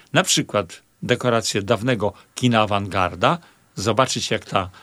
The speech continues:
dekoracja z grafito to nawiązuje do filmu, czy też popatrzeć na rogu ulicy Zamkowej i rynku Starego Miasta, e, na portrety, na medaliony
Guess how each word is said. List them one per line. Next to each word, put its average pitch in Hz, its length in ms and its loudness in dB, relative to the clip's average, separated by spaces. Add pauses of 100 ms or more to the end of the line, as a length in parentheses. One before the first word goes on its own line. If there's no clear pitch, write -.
(220)
dekoracja 117 480 0
z 95 80 -6
grafito 110 440 -2
to 101 180 -6
nawiązuje 107 640 0
do 98 100 -4
filmu, 113 480 0 (360)
czy - 140 0
też 220 200 4
popatrzeć 143 640 2
na 107 200 4 (220)
rogu 113 600 2
ulicy 120 380 -2
Zamkowej 110 640 2
i 117 60 0
rynku 127 360 0
Starego 110 400 0
Miasta, 110 420 0 (640)
e, 110 340 2 (140)
na 107 460 0 (460)
portrety, 135 680 0 (240)
na 113 100 2
medaliony 107 680 2